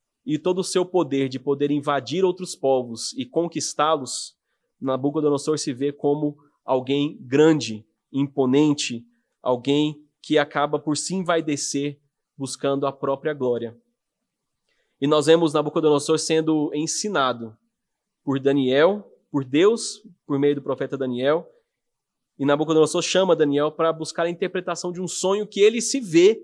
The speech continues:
como sendo aquele grandioso que dava e, e tinha controle sobre todas as coisas. Daniel capítulo quatro, quando Nabucodonosor o chama, ele fala do seu sonho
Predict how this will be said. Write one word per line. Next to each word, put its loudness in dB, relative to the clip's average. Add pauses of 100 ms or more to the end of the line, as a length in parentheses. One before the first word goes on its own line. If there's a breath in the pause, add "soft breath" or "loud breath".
(260)
como -2
sendo 0
aquele 0
grandioso 4
que -10
dava 2 (400 soft breath)
e, 4
e 2
tinha 0
controle 0
sobre -4
todas -4
as -6
coisas. -6 (500)
Daniel 6
capítulo -4
quatro, -2
quando 0 (320 soft breath)
Nabucodonosor 2
o -2
chama, 2
ele -4
fala 0
do -8
seu -2
sonho 0